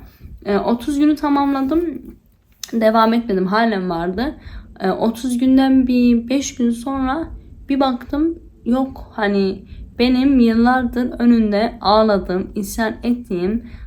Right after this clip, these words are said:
ağrılarım yok. Ve benim için bir mucizeydi. Çünkü ben öyle bir hale geliyordum ki arkadaşlar, hani yürümeye geçtim artık, "Allah'ım bunlar gitsin." diyordum.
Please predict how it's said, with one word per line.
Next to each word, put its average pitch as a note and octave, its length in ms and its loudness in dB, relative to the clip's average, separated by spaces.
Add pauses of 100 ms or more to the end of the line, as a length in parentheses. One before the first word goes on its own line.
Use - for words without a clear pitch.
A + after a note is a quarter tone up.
(160)
ağrılarım A#3+ 640 4
yok. A#3+ 160 0
Ve A3+ 160 2
benim A#3+ 160 4
için B3 240 0
bir B3+ 40 2
mucizeydi. G3+ 920 2 (260)
Çünkü A#3 220 2
ben A#3+ 100 0
öyle B3 260 4
bir C4+ 60 4
hale A#3+ 320 0
geliyordum A#3+ 480 2
ki G3+ 120 -6
arkadaşlar, A3+ 640 -4 (300)
hani A3+ 240 2
yürümeye G#3+ 400 2
geçtim C#4 380 -2
artık, B3+ 280 -4
"Allah'ım B3 340 0
bunlar G#3 280 0
gitsin." G#3+ 480 0
diyordum. F3+ 260 -2